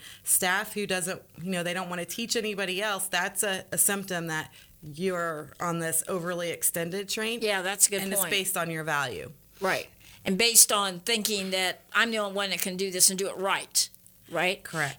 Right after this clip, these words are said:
Speaker 2: In the workplace, you see this. And you also see this in homes where a mother or a father thinks that it's their way or the highway and nobody else, the kids don't, just don't wash those dishes. You don't do it right.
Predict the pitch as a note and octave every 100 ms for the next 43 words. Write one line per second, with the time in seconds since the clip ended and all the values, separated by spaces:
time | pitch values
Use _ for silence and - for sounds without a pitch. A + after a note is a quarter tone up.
0 | D#4 D#4 B3+ B3+ - G#3+ F3 - F#3 -
1 | G3 E3+ F3 - C4+ D#4+ F4 D#4 F#4 -
2 | A4 - G4+ F#4 F#4+ E4+ E4 C#4+ F#4 E4+
3 | G#3 F3+ - - - - - A#3+ A3+ A3
4 | - A3 A#3+ C4+ D#4 B3+ C4+ C#4 - B3+
5 | C4 B3 G#3 A#3+ G#3+ G3+ - G#3+ G3+ -
6 | F#3 A3 A#3+ A#3+ A3 F#3+ F#3 A#3+ C4 G#3
7 | F3+ F3+ F3+ G3+ F#3+ A3 G#3+ G#3+ F#3 G3
8 | F#3 - B3 G#3 - - - - - B3+
9 | - F#3 D#4 E4+ A#3+ A3+ - F#3+ F#3+ F#3
10 | - - G#3+ C4 A3 - G#3 E3+ D#3+ A#2